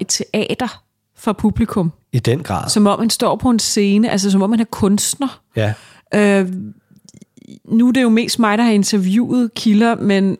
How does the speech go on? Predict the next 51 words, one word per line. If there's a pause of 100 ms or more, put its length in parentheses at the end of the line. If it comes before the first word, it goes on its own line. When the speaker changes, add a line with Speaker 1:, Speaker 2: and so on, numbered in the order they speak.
(100)
Speaker 1:
jeg
har
aldrig (180)
i,
under
et
almindeligt
interview,
"Hvordan
er
dit
liv?"
Jeg
tror
bare,
det
har
været
nogle
hem-, (100)
almindelige
spørgsmål,
de
har
stillet
de
her (500)
personer,
der
medvirker. (600)
Så
har
jeg
jo (120)
aldrig
nogensinde
oplevet
en
case,
eller
en
kilde,
eller
en
person (460)
under
et
interview
begynde
at
recitere